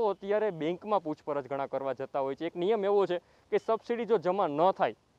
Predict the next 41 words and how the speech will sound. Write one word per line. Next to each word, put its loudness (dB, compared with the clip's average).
તો 2
બેંકમાં 2
પૂછપરછ -2
કરવા -2
જતા 0
હોય -2
છે -4
અને -2
બેંકમાં 0
statement -2
કઢાવતા 0
હોય 0
છે, -4
પાસબુકમાં -2
entry -2
કરાવતા 0
હોય -6
છે, -6
તો -6
તે -2
પણ -4
લોકો -2
અત્યારે -4
ધક્કા -6
ન -6
ખાય, -8
કારણ -4
કે -6
સબસિડી -6
લોકડાઉનના 0
સમયથી -4
બંધ -2
જ -4
કરી -6
દેવામાં -6
આવેલી -2
છે -8
અને -6
બાટલાના -2
ભાવમાં -4
પણ -6